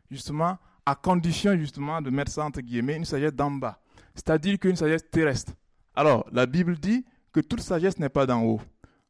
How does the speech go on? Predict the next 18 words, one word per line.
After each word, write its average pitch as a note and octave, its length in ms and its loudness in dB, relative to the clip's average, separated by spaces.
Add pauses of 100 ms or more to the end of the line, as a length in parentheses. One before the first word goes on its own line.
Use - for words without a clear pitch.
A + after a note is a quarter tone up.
(260)
Une E3 140 -2
telle G3+ 180 2
sagesse F3+ 380 4
ne E3 100 2
descend D3 400 2
pas E3+ 100 6
du C3 120 0
ciel. F3+ 480 0 (400)
Cette - 180 -6
sagesse-là, F3+ 680 2
alors D3+ 280 4
qui C#3+ 140 -2
est C3 80 4
d'en C3 140 2
bas, D#3 260 4
elle C#3+ 160 0
est E3+ 120 6
terrestre, D#3 520 2